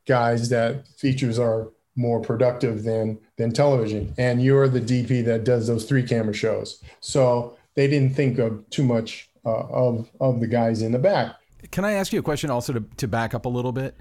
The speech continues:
Speaker 2: When you were working on, at the beginning of, of your career, working on stuff like Good Times and The Jeffersons and stuff like that, did you realize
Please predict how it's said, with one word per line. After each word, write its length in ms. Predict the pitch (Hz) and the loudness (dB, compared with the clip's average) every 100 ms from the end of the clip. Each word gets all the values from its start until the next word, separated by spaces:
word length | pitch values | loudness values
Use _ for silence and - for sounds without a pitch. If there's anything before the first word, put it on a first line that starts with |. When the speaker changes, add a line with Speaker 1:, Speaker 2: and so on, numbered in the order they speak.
| - | -8
Speaker 2:
When 260 | 123 131 139 | -2 0 0
you 180 | 165 | 0
were 160 | 208 185 | 0 0
working 600 | 139 151 139 135 131 123 - | 0 -2 -2 -4 -2 -6 -4
on, 340 | 127 98 85 120 | -4 -2 -4 -4
at 160 | 117 | -4
the 60 | 113 | -2
beginning 540 | 117 104 120 120 117 | -4 -2 -2 0 -2
of, 380 | 117 107 110 92 | -4 -2 -4 -4
of 180 | 117 104 | -6 -4
your 120 | 107 | -2
career, 320 | 98 120 107 104 | -4 -2 -2 -2
working 380 | 107 - 120 | -4 -4 -2
on 140 | 104 101 | -2 -2
stuff 300 | - 110 - | -2 -4 -2
like 200 | 107 85 | -4 -2
Good 180 | 113 92 | -4 -2
Times 320 | 110 104 95 | -2 -2 -2
and 100 | 98 | -4
The 40 | |
Jeffersons 580 | 87 110 98 101 - 95 | -4 -4 -4 -4 -4 -4
and 100 | 87 | -4
stuff 220 | - 104 107 | -6 -6 -4
like 140 | 98 | -4
that, 200 | 95 92 - - - | -4 -6 -10 -20 -6
did 140 | 120 | -2
you 140 | 175 226 | -2 0
realize 720 | 151 165 151 147 143 135 - | 2 2 2 0 0 -2 -6